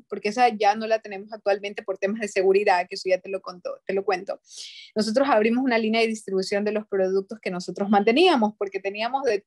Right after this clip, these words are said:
todas las empresas. Entonces nos iba muy, muy bien. Resulta que por temas de, de robo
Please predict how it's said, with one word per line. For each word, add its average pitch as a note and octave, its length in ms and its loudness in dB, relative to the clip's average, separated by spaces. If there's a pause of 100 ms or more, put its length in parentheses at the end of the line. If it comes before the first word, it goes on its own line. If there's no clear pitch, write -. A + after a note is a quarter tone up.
todas D4 260 6
las D4 140 -2
empresas. A3 680 -6 (360)
Entonces D#4 220 -8
nos D4 160 -4
iba C#4+ 180 2
muy, C4+ 400 -4
muy A#3 240 -6
bien. F3 500 -6 (320)
Resulta D#4+ 300 2
que C#4+ 100 4
por A3 160 -2
temas C#4 400 0
de, G3+ 800 0
de G3 420 0
robo A3+ 600 4